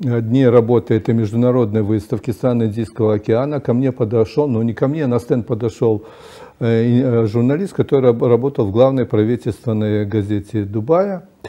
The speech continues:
представился, мы с ним познакомились, вот, э, даже выпили там по несколько капель чего-то там, э, нашей украинской горилки.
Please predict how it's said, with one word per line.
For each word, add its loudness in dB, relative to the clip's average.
представился, 2
мы 2
с -6
ним 0
познакомились, -2
вот, -2
э, -2
даже 2
выпили -2
там -6
по -6
несколько -4
капель -4
чего-то -2
там, -6
э, -6
нашей 0
украинской -4
горилки. -4